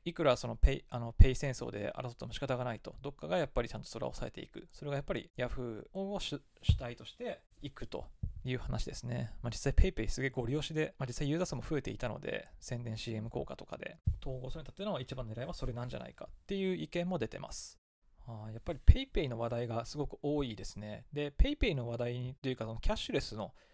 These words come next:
ペイ系のアプリに関する統合のメリットっていうのをやっぱり皆さんすごく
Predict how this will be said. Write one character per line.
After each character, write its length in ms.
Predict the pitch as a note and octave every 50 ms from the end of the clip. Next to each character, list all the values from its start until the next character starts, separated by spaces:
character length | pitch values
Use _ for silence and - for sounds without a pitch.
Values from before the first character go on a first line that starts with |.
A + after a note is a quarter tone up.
| - - - _ _ _ _
ペ 240 | - - F3 E3+ F3+
イ 60 | F3+
系 260 | - - F#3 F3+ F3+
の 200 | F3 F3 E3+ C#3+
ア 60 | E3+
プ 140 | E3 - D#3
リ 100 | C3 B2
に 120 | A#2 A#2 A#2
関 300 | - - D3+ D3 D3 C#3
す 120 | - A3+
る 100 | G#3 D3+
統 220 | - - B2+ B2+ B2+
合 180 | B2+ C3 C3
の 80 | C3 C3
メ 120 | C3 C#3
リ 80 | C3 A#2+
ッ 40 | - -
ト 120 | - A2+
っ 40 | G#2
て 220 | - - - -
い 40 | E3
う 20 | G3
の 60 | A#3
を 20 |
や 60 | F#3 C3+
っ 40 |
ぱ 120 | - A2 A2
り 80 | A2+
皆 180 | A#2 A#2+ B2+ C3
さ 120 | - -
ん 40 | A2+
す 100 | - -
ご 100 | B2+ A#2+
く 120 | - -